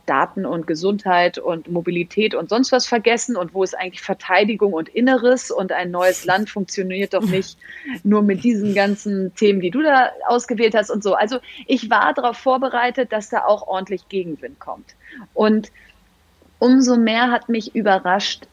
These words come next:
wie positiv dieses Buch aufgenommen wurde. Also ich, ich, ich, ich verheimliche jetzt nicht einfach absichtlich Kritik, aber ich habe das Gefühl, ich habe kaum Kritik gekriegt.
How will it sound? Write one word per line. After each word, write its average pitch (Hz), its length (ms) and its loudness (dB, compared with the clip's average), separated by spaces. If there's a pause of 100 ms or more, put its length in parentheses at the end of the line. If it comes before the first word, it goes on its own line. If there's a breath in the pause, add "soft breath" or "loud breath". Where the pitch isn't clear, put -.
wie 180 440 -2
positiv 180 640 -2
dieses 160 300 -6
Buch 160 200 -4
aufgenommen 147 580 -2
wurde. 151 440 0
Also 175 500 4 (1080 loud breath)
ich, - 240 2
ich, - 320 -8
ich, 190 180 -2
ich 175 180 -2
verheimliche 214 560 2
jetzt 196 280 2
nicht 214 300 -2
einfach 196 360 0
absichtlich 202 580 -2
Kritik, - 440 -6
aber 202 180 2
ich - 120 -6
habe 214 140 -8
das 208 180 -8
Gefühl, - 320 -8
ich 202 180 -4
habe 196 140 -12
kaum 202 220 -2
Kritik 220 320 -8
gekriegt. - 460 -12